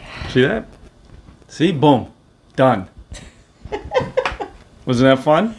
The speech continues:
Speaker 2: It was fabulous.
Speaker 1: I included you.
Speaker 2: I,
Speaker 1: I'm including
Speaker 2: I,
Speaker 1: you in my hobby.
Speaker 2: I love to be included.
Speaker 1: And for people who, uh,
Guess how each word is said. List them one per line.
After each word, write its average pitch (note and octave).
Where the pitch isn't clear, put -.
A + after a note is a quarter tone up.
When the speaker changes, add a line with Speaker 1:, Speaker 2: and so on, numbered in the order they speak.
Speaker 2:
It -
was -
fabulous. -
Speaker 1:
I E3+
included G#3+
you. G#2
Speaker 2:
I, A3
Speaker 1:
I'm F#3+
including G#3+
Speaker 2:
I, -
Speaker 1:
you G#3
in G3+
my G3
hobby. A3
Speaker 2:
I B3
love A3+
to G3+
be F#3
included. E3+
Speaker 1:
And B2
for B2+
people C#3
who, A#2
uh, G2+